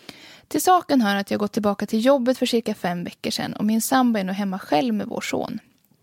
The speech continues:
Vi har under våren bott utomlands i fem månader och i princip varit tillsammans alla tre varje dag. Så det har ju självklart skett en del förändringar den senaste tiden. Vad kan vi göra? Vi har alla svårt att sova i samma säng,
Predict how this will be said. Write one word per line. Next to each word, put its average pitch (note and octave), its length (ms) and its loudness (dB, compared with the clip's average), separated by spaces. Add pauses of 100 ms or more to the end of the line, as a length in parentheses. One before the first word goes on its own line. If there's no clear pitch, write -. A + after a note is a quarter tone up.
(380)
Vi G#3 120 0
har B3 220 6
under A3+ 180 4
våren A#3+ 380 4
bott G3+ 240 -6
utomlands A3+ 880 -2
i - 80 -10
fem - 280 -10
månader - 480 -2 (540)
och B3+ 240 2
i A3 140 2
princip - 440 -4
varit F#3 200 -2
tillsammans - 500 -6
alla - 180 -6
tre - 340 -4
varje G#2+ 240 -6
dag. - 240 -4 (760)
Så - 120 -4
det C#4 80 6
har C4+ 60 6
ju C#4 80 4
självklart C4+ 440 0
skett - 300 -4
en A3+ 100 0
del G#3 240 -4
förändringar A3 540 -4
den A2 120 -8
senaste - 380 -8
tiden. - 400 -8 (220)
Vad C4+ 120 -4
kan D4 180 0
vi C#4+ 60 0
göra? C#4+ 460 2 (260)
Vi C4 80 2
har C4+ 180 4
alla C#4 340 2
svårt G3+ 420 -6
att - 120 -12
sova - 380 -2
i - 40 -6
samma - 320 -8
säng, - 260 -4